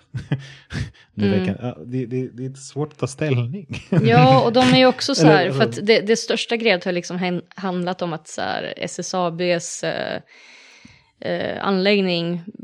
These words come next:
Speaker 2: eh, på ett ställe där i Sörmland, liksom att det måste, eh, få, ja, ökad kapacitet. Och de
Speaker 1: Mm.
Speaker 2: säger ju själva liksom att så här, "Nej, men det är vi inte emot. Det är klart att de ska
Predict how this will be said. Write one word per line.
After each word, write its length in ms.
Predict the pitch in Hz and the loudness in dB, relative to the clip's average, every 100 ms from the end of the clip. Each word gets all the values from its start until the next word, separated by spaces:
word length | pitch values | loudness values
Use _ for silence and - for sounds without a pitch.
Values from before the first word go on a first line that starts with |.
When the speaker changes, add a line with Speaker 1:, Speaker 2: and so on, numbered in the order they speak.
| - | -12
Speaker 2:
eh, 460 | - 78 62 58 - - - - - | -8 -8 -8 -10 -12 -16 -18 -18 -12
på 120 | - | -8
ett 120 | 160 - | -8 -8
ställe 300 | - - 151 | -12 -10 -6
där 220 | 147 143 | -6 -6
i 220 | 143 - | -8 -8
Sörmland, 440 | - 151 151 156 | -6 -6 -6 -6
liksom 240 | 151 - 165 | -8 -10 -10
att 60 | |
det 120 | - 156 | -8 -8
måste, 380 | 160 - - 143 | -8 -10 -8 -6
eh, 260 | - - 139 160 _ _ _ - | -6 -6 -10 -12 _ _ _ -10
få, 360 | 190 170 151 - - - - - | -2 -2 -2 -4 -8 -12 -16 -6
ja, 280 | - 147 - 190 | -2 -2 -4 -4
ökad 280 | 175 156 | -4 -4
kapacitet. 680 | - 160 175 202 254 185 - | -8 -10 -10 -4 -2 -2 -6
Och 140 | - 185 | -6 0
de 60 | |
Speaker 1:
Mm. 120 | 202 202 | 0 2
Speaker 2:
säger 220 | 208 175 | 2 0
ju 80 | 170 | 0
själva 380 | 196 170 202 | -2 0 0
liksom 260 | 196 - - | -2 -4 -10
att 60 | 170 | -10
så 80 | |
här, 60 | 160 | -8
"Nej, 100 | 165 | -8
men 100 | 170 | -2
det 140 | 254 339 | 2 2
är 40 | |
vi 80 | 208 | 2
inte 200 | 175 - | -2 -6
emot. 380 | - - - - | -10 -12 -14 -6
Det 80 | 240 | -4
är 40 | |
klart 240 | - 190 - | -4 -6 -6
att 60 | |
de 180 | 208 214 | -4 -4
ska 560 | - 185 170 175 180 | -4 -6 -6 -6 -10